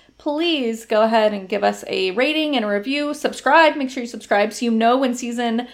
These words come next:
three comes out, or excuse me, whenever our film synopsis comes out. And then, of course, season three. Um, you can head to social media. We are doing tons of things over on Instagram. Valerie, you wanna tell,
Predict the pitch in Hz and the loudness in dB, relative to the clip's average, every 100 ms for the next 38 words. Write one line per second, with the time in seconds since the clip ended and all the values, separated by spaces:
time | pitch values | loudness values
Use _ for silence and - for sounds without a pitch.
0 | - _ - 226 240 311 320 302 269 254 | -20 _ -4 -4 0 0 0 0 2 2
1 | 214 220 349 - 240 233 233 269 233 220 | 4 4 2 2 4 4 4 -4 -2 -2
2 | 233 233 220 220 202 202 196 202 220 - | -2 0 2 2 4 4 4 0 -6 2
3 | 254 247 240 214 185 190 190 196 226 196 | 2 2 0 0 0 -2 -8 -4 -6 -4
4 | 185 170 254 - 214 208 196 202 - - | -4 -4 -6 -10 -8 -6 -6 -10 -12 -12
5 | - - - - 214 220 214 214 208 277 | -14 -20 -20 -16 -12 -10 -8 -8 -8 -8
6 | - _ _ - - _ - 208 196 196 | -12 _ _ -20 -20 _ -4 -2 -2 -6
7 | - 208 220 202 202 202 - 190 254 339 | -8 -6 -4 -4 -6 -8 -6 -6 -4 -2
8 | 440 440 _ _ _ _ _ 233 240 214 | -2 -6 _ _ _ _ _ -4 -2 0
9 | 208 208 202 202 202 - _ _ - 208 | 0 0 0 -2 -4 -8 _ _ -16 -8
10 | 269 277 262 330 359 403 330 311 277 262 | -2 0 2 0 0 0 0 2 2 4
11 | 233 208 214 220 220 214 262 302 - 220 | 2 0 -4 -2 0 0 -2 -6 -2 0
12 | 220 254 233 214 226 | 2 0 -4 -4 -4